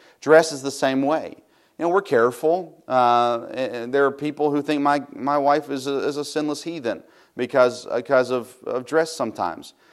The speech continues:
And me and my wife are very confident that what she, how she dresses is, is, is, uh, according to God, perfectly fine. And there are other people that disagree with us, and that's per-, I, I don't mind, because we do what we think God wants us to do.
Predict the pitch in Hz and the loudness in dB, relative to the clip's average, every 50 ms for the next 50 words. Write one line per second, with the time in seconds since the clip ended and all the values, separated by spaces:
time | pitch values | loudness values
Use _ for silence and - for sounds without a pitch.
0 | _ _ _ _ _ - 135 147 143 143 143 113 135 151 143 123 143 156 160 165 | _ _ _ _ _ -4 -2 0 0 0 -2 -4 -6 -6 -6 -6 -4 -2 0 0
1 | 165 165 165 160 156 160 170 165 156 143 151 156 151 151 - 175 165 170 160 - | 2 4 4 6 6 6 4 2 0 0 2 2 2 2 0 0 0 0 0 -2
2 | 120 110 101 95 117 117 120 127 127 127 - 127 117 113 127 139 139 139 135 - | -4 -6 -4 -4 -4 -2 -2 -2 -4 -4 -6 -10 -10 -8 -2 2 2 2 2 -2
3 | 135 117 117 131 131 131 - 120 113 113 120 - 143 139 135 131 - - - - | -6 -4 0 0 0 0 -2 -8 -10 -8 -8 -6 -6 -6 -6 -8 -10 -10 -8 -8
4 | 135 127 - - - - 131 131 127 - - - _ - - - 120 - - - | -8 -8 -10 -14 -10 -6 -6 -6 -6 -8 -12 -18 _ -12 -8 -6 -6 -4 -4 -6
5 | - 123 - - 156 160 147 143 139 135 147 135 135 131 123 - - - - - | -6 -6 -2 0 0 0 2 0 0 2 2 4 4 2 0 -2 -10 -14 -2 -2
6 | 160 160 156 147 - 143 143 - 143 110 85 82 - - _ _ _ _ _ _ | -2 -2 -2 -6 -10 -10 -4 -2 -2 -2 -2 -4 -10 -16 _ _ _ _ _ _
7 | _ _ _ _ _ _ _ - - 160 156 160 135 143 175 180 180 185 196 196 | _ _ _ _ _ _ _ 0 2 2 2 2 2 4 8 10 10 10 8 6
8 | 196 202 196 185 185 190 - 160 - 214 220 196 185 - 113 104 - 151 160 180 | 2 -2 0 0 0 -2 -4 -6 -6 -4 -4 -4 -4 -4 -6 -4 -2 -2 -2 -2
9 | - - - - 156 - 185 202 208 - 190 190 214 208 208 226 214 143 76 - | -2 -4 -6 -6 -2 0 0 0 2 2 0 0 2 2 2 2 2 -2 -6 -12
10 | - _ _ _ _ _ _ _ _ _ _ _ 147 147 131 151 170 160 170 170 | -18 _ _ _ _ _ _ _ _ _ _ _ -2 0 2 2 4 4 4 4
11 | 165 165 123 143 151 147 160 160 147 123 131 139 131 139 135 135 135 - - 165 | 4 2 2 -2 -4 -4 -4 0 2 2 2 4 2 -2 -4 -6 -12 -14 -14 -10
12 | 156 196 - | -10 -10 -10